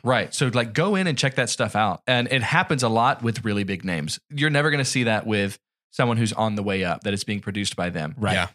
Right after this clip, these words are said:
Speaker 1: I think once they've reached that point, which maybe that's a pretty fun marker to say how much the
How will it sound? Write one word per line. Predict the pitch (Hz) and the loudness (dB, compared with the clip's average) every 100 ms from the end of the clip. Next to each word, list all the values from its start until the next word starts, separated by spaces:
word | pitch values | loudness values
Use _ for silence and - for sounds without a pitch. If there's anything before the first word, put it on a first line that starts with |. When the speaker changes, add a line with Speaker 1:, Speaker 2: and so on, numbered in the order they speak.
| - | -4
Speaker 1:
I | |
think | 110 139 | -2 0
once | 123 110 | -2 -2
they've | 104 101 | -2 0
reached | 127 - | 0 0
that | 117 - | -2 -2
point, | 104 95 - | -2 -2 -2
which | 127 | -2
maybe | 147 175 | -2 -2
that's | 135 117 | -2 -2
a | |
pretty | 135 117 | -2 -4
fun | - 117 | -2 -2
marker | 101 98 101 92 | 0 0 -2 -6
to | 90 | -2
say | - 92 - | 0 -2 -4
how | 98 110 | -2 0
much | 104 92 - | 0 -2 -4
the | 113 95 123 | -2 -4 -6